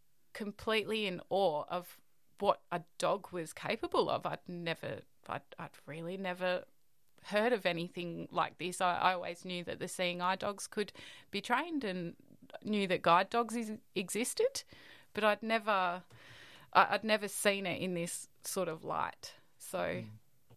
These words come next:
Speaker 2: So what, even when you're armed with that information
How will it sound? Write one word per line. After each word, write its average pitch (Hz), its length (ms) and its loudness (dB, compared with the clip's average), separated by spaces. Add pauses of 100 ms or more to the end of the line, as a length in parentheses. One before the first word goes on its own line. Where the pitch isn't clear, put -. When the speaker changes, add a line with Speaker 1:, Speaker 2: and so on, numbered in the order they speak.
(360)
Speaker 2:
So - 140 -2
what, 190 240 2
even 170 320 4
when 147 140 6
you're 127 120 10
armed 117 360 8
with 120 100 6
that 110 200 6
information 110 840 4